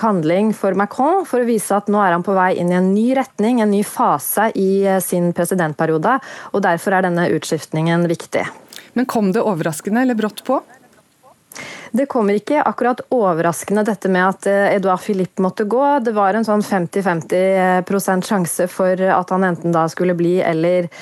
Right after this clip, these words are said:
Speaker 1: eller gå av. Han, eh, ble nettopp, eh, valgt, valgt som, eh, ordfører av, eh, en større by i Nord-Frankrike, Le Havre, så han har for så vidt en, en god jobb, eh, å gå til. Og det gjør det også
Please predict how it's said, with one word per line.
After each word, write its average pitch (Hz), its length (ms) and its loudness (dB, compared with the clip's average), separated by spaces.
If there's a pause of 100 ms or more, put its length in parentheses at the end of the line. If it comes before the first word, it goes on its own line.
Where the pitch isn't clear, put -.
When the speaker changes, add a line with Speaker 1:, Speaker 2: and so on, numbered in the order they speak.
(300)
Speaker 1:
eller 202 240 0
gå 196 180 0
av. 285 340 2
Han, 233 300 2
eh, 233 160 2
ble 226 240 2
nettopp, 214 600 -2
eh, 214 160 2
valgt, 185 640 -2
valgt 180 460 -2
som, 208 320 0
eh, 208 120 2
ordfører 180 720 0
av, 180 340 2
eh, 190 220 2
en 196 80 0
større 185 320 -2
by 185 180 0
i 190 40 2
Nord-Frankrike, 175 760 0
Le 233 140 0
Havre, 285 380 -2 (340)
så 226 160 -2
han 226 120 2
har 185 160 0
for 226 140 -4
så 180 220 0
vidt 170 160 -2
en, 196 240 2
en 196 380 0
god 214 200 0
jobb, 214 280 2
eh, 220 160 2
å 220 120 0
gå 180 220 -2
til. 339 260 0 (380)
Og 240 140 0
det 233 240 2
gjør 208 160 0
det 226 100 0
også 226 380 -2